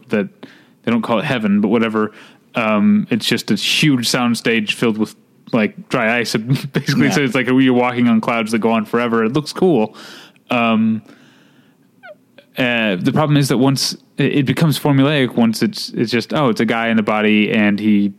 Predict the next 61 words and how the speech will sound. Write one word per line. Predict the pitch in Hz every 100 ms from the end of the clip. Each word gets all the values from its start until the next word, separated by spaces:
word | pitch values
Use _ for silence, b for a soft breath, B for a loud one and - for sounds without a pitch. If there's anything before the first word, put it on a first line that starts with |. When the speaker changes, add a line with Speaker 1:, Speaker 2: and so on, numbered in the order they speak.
| -
Speaker 1:
uh, | 113 104 101 98 - B B 113
wants | 107 -
to | 107
get | 104
rid | 110
of | 107 101 - _ _ -
the | 107 131
wife | 120 107
who | 110
tried | 113 107
to |
murder | 104 104 104 104
him, | 104
Speaker 2:
Right. | 98
Speaker 1:
and, | 101 -
uh, | 202 101 98 101 98
he's | 110 101
got | 110
a | 104
crush | 110 107
on | 110
this | 107
other | 135 110
girl, | 104 101 98 - B B
and | 107 101 98 98
so | - 110
it |
becomes | 101 135 139
a | 131
romance | 165 156 117 107 - - B B
and | - 110
a |
pretty | 107 127
<laughs> |
formulaic | 110 127 113 113 110 107
one | 110 101 92 90
at | 107
that. | 120 104 87 -
So, | 120 110 104 B B B B _ -
um, | 107 107 110
it's | 113 -
a | - _ _ -
cool | 190 190 185
movie | 165 180 170
with | 156
a | 139
cool | 160 151
idea | 127 139 135 120
that | 110 95
kind | 123 117
of | 104 - -
unfortunately | 117 123 107 107 107 104
runs | 107 104
out | 101
of | 98
steam | - 107
about | 98 98
twenty-five, | - 101 98 90
thirty | 95 92
minutes | 92 82
in. | 87 92